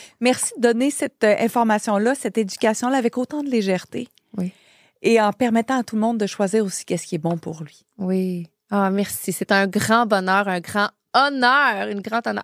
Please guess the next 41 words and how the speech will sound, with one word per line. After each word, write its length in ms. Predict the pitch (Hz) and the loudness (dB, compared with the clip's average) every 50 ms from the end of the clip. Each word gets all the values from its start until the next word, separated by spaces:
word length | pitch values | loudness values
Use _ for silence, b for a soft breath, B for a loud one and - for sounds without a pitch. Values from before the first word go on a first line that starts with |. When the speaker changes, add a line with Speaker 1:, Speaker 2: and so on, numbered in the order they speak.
| - | -4
Speaker 2:
un 160 | - 190 226 247 | -4 -4 -4 -4
grand 260 | - - 214 208 220 | -6 -8 -6 -4 -2
honneur 240 | 214 208 220 - 247 - 240 | -2 -2 0 2 2 4 4
Speaker 1:
Oh, 60 | - | 4
ouais. 320 | 339 370 320 277 349 - | 4 4 2 0 0 0
Speaker 2:
<laughs> 220 | 640 622 453 - - | 0 0 -2 0 0
d'avoir 260 | 247 240 226 226 240 | 2 4 4 2 0
été 240 | 220 214 - 214 208 | 0 -4 -4 -6 -6
ici, 320 | 202 - - - 220 220 | -6 -8 -8 -4 -2 -2
honnêtement. 580 | 208 196 190 185 180 - 190 185 185 185 185 175 | 0 0 -2 -4 -4 -4 -4 -2 -2 0 -2 -2
Merci 300 | 175 175 175 - - 180 | -4 -4 -6 -4 -4 -4
infiniment. 400 | 185 - - 190 185 170 165 165 - _ | -4 -4 -4 -4 -4 -4 -6 -8 -8 _
Speaker 1:
Merci. 120 | - 240 226 226 | -2 0 0 0
Speaker 2:
Depuis 120 | - 262 | 0 -2
le 40 | 226 | 0
temps 180 | - - 277 285 | 0 0 -2 0
que 120 | 285 233 | 0 0
je 80 | 233 - | 0 2
te 120 | - 208 | 0 -2
suis. 280 | 196 - - - 220 226 302 | -2 -2 -6 -6 -4 0 0
Speaker 1:
Ben 300 | 330 302 302 311 381 285 | 0 2 2 2 0 2
oui, 80 | 311 311 285 | 0 0 2
on 120 | - - - | 2 2 2
se 80 | - - - | 0 -2 -2
suit 160 | 339 311 294 | -2 0 0
mutuellement. 580 | 285 254 220 - 320 269 240 226 233 254 269 269 | 0 -2 -2 0 0 0 2 2 2 0 0 0
Ta 240 | - - 294 269 | 0 0 0 2
dame, 320 | 233 247 247 247 247 240 226 | 4 2 2 2 2 -2 -4
ça 220 | - - 233 214 | -2 0 0 0
y 100 | 214 208 | 2 2
est, 80 | 220 220 | 0 0
depuis 280 | 202 233 226 - - 262 | 0 0 -2 -2 -2 -2
le 80 | 254 | 0
Mexique, 480 | 247 247 233 - - - - 262 254 285 | 2 0 0 0 -6 -4 -4 -4 -2 -2
je 60 | 277 | 0
te 80 | 269 269 | 0 0
Speaker 2:
Mm. 20 | 262 262 | 0 0
Speaker 1:
suivais. 320 | 226 208 208 180 208 208 202 B B B B B | -4 -4 -2 0 0 -2 -2 B B B B B
Merci. 360 | 233 254 285 - - - - 381 392 381 b b b b b | 0 0 2 0 -4 -2 2 2 2 2 b b b b b
Oh 220 | - 285 294 294 269 | 2 4 4 4 4
my, 320 | 247 233 233 226 214 180 | 4 4 4 2 2 0